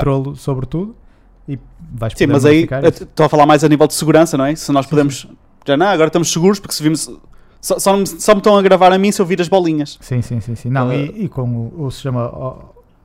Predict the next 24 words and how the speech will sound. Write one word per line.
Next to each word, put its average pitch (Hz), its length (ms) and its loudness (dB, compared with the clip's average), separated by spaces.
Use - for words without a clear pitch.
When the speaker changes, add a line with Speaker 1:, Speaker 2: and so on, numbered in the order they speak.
Speaker 1:
tipo 123 180 -12
default, 127 560 -6
untouched, 135 460 -8
a 135 80 -4
não 135 120 -2
ser 180 280 0
que 143 80 -2
Speaker 2:
<coughs> - 0 -
Speaker 1:
haja 113 400 -4
uma 123 220 -6
vulnerabilidade 120 640 -4
super 127 420 -6
crítica 113 640 -10
e 117 200 -10
que 131 120 -16
ninguém 113 240 -6
saiba, 127 380 -10
não 127 160 -6
Speaker 2:
Yeah. 123 260 0
Speaker 1:
há, - 20 -12
não 127 200 -4
haverá 117 220 -6
maneira. 107 340 -10
Speaker 2:
Ahm, 131 500 2